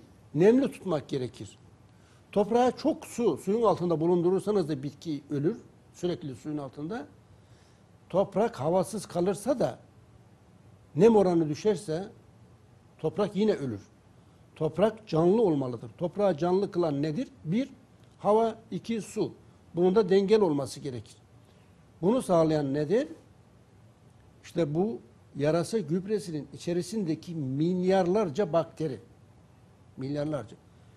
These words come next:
Bu bakteriler toprağı işliyor, canlı hale getiriyor. Bir çay kaşığı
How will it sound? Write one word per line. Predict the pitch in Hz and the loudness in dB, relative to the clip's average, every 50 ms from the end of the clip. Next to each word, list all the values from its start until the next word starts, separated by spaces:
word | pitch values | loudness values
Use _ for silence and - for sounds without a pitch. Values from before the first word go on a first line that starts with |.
| - _ - - - - - _ - - - | -20 _ -20 -20 -20 -20 -20 _ -20 -4 -2
Bu | 208 226 202 | 0 2 4
bakteriler | 196 170 - - - 156 147 147 147 196 254 320 302 - - - - - _ - - - | 2 2 2 0 -2 0 0 0 0 -2 -4 -4 -8 -12 -16 -20 -20 -20 _ -20 -20 -6
toprağı | - 165 170 165 - 175 175 180 185 185 | -4 -4 -2 -2 0 0 2 2 0 0
işliyor, | - 175 151 - - 180 190 175 143 110 - | -2 -6 -8 -10 -8 -4 -2 -2 -2 -4 -4
canlı | - 156 156 156 160 180 196 | -4 -2 0 2 2 0 0
hale | 127 123 127 123 117 113 | -2 -4 -4 -4 -4 -6
getiriyor. | 104 110 107 98 - - 107 95 92 - - - - - _ - - - - - - _ - - - _ - _ _ - - _ - - - - - - - - | -6 -8 -10 -12 -14 -16 -18 -18 -18 -20 -20 -20 -20 -20 _ -20 -20 -20 -20 -20 -20 _ -20 -20 -20 _ -20 _ _ -20 -20 _ -20 -20 -20 -20 -20 -20 -6 0
Bir | 226 254 285 277 - | 2 2 2 2 2
çay | - 220 233 220 185 | 2 2 4 4 4
kaşığı | - - 214 214 202 - - 196 185 185 208 233 | 4 4 2 2 2 0 -2 0 2 2 2 0